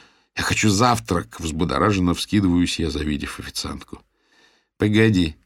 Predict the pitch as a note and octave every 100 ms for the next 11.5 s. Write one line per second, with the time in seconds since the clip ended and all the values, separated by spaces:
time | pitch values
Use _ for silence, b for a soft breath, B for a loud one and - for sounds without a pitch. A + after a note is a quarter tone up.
0 | _ - F#2 F#2 F2 F2 E2+ E2 D#2 F2+
1 | F#2 F2 - E2+ E2 E2 D#2+ D#2+ D#2+ D#2
2 | D#2 B1+ - F2+ B2 G#2+ - F2+ E2 -
3 | F2 D2 - - - _ _ _ _ _
4 | - D#2+ E2+ - F2 - - F2+ E2+ D#2
5 | - - D2+ D2+ C#2 C#2+ C2 - F#2 A2
6 | - - - - - F2+ - C#2 C#2+ D2
7 | - C#2+ - - C2+ - G2+ D#2 B B
8 | B B B B A2 A2 F#2+ D2+ A#2 F#3
9 | F#3 C#3 G2 - - E2 F2+ F2+ F2 D#2+
10 | - F2+ D#2+ D#2 E2 F2 - E2 D#2+ D#2+
11 | E2 C2+ C#2 - -